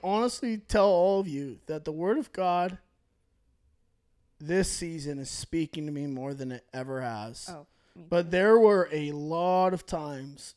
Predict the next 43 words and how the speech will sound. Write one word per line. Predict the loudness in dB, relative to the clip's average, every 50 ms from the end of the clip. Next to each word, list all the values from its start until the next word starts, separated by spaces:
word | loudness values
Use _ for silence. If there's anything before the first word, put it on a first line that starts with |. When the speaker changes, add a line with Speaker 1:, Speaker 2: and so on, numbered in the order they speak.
| _ _ _ _ _ _ _ _ -10
Speaker 1:
where | -8 -6 -6 -6 -6 -8 -10 -10 -10 -6
I | -4 0 0 0
did | 0 -2 -4 -6 -4
not | -4 -4 -4 -6 -6 -8 -10
connect | -12 -10 -10 -10 -10 -12 -16 -16 -16
with | -16 -14 -12
the | -10 -10
reading | -8 -8 -8 -10 -10 -12
of | -14 -16
Scripture, | -14 -10 -10 -10 -10 -10 -10 -8 -8 -8 -8 -8
Speaker 2:
Mm-hmm. | -10 -12 -12 -12 -12 -14 -16 _ _ _ _ _
Speaker 1:
but | -12 -8 -6
it's | -6 -6 -8
speaking | -10 -8 -6 -4 -4 -4 -6 -8
to | -8 -6
me | -6 -6 -6
now. | -6 -6 -6 -8 -8 -10 -12 -14 -18 _ _ _ -12
And | -10 -8 -6
I | -6 -6
think | -6 -8 -8 -8 -6
what | -6 -6 -6 -6
literally | -8 -8 -8 -6 -6 -6 -6 -6 -6
developed | -8 -8 -8 -6 -6 -6 -6 -8 -10 -10
that | -10 -8 -8 -10 -12 _ -16
was | -16 -16 -14
just | -12 -12 -10 -10 -12 -16 -20 _ _ _ _ _ _ _ _ -20
keep | -16 -14 -14 -12 -10
reading, | -8 -8 -8 -8 -8 -8 -10 -12 -14 -16 _ _ _
even | -16 -14 -12 -10 -10 -8
when | -8 -8 -8
you | -8
Speaker 2:
Pressing. | -6
Speaker 1:
don't | -6 -8 -8 -8
wanna | -10 -10 -8 -8 -8
read. | -8 -8 -8 -10 -12 -14 -16 -20 _ -20 -10 -4 -2
<laughs> | -2 -2 -2 -6
Speaker 2:
<laughs> | -8 -8 -8 -10 -10
Come | -8 -8 -8 -8 -8 -8
on. | -8 -8 -8 -2
Speaker 1:
So, | 4 6 6 6 6 4 0 -4 -8 -14 -16 -16 -18 -14 -4
we | 0 2 2
love | 8 10 12 12 12 10 8
you. | 6 8 8 8 8 6 2 -4